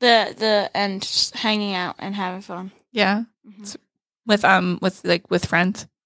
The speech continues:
Speaker 1: Yeah.
Speaker 2: Yeah. Um, what was your favorite service work that you got to do?
Speaker 1: I liked feeding the homeless a lot.
Speaker 2: Mm-hmm. And what was that like? What, how did you guys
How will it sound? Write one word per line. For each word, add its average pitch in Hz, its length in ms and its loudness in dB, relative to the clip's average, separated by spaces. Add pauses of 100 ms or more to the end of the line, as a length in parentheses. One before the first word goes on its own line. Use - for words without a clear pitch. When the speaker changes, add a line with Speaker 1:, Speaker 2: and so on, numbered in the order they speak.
(480)
Speaker 1:
Yeah. - 180 -10 (180)
Speaker 2:
Yeah. 208 240 2 (500)
Um, 202 580 4 (1000)
what 226 200 4
was 220 180 4
your 220 120 6
favorite 196 680 4 (200)
service 196 480 4
work - 240 0
that - 160 0
you 165 80 0
got - 200 0
to - 100 -4
do? 247 240 -2 (1080)
Speaker 1:
I 254 160 4
liked 226 400 2
feeding 208 420 -6
the 202 60 -4
homeless 196 360 -8
a 180 60 -8
lot. 180 220 -4
Speaker 2:
Mm-hmm. 226 300 2 (100)
And 240 120 6
what 240 140 6
was 240 160 4
that 208 200 6
like? 196 200 2
What, 208 140 4
how 247 160 2
did 233 180 4
you 208 80 6
guys 196 320 2